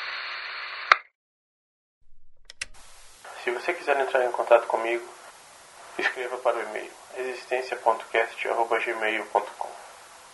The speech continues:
Resistencia ponto cast arroba gmail ponto com. Ou ainda pelo WhatsApp, no número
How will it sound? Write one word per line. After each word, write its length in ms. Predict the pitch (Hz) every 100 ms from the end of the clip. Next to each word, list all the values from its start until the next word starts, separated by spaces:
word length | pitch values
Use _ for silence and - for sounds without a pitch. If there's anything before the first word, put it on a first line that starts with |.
| - - - - -
Resistencia 680 | 120 117 104 - 120 123 -
ponto 260 | - 110 -
cast 500 | 120 120 - - - -
arroba 340 | 113 117 110
gmail 400 | 110 107 101 98
ponto 260 | - 107 -
com. 180 | - - - - - - - - - - -
Ou 160 | - 127
ainda 240 | 123 131
pelo 220 | 127 123 117
WhatsApp, 520 | 117 - 113 104 - - -
no 80 | 117
número 360 | 117 117 104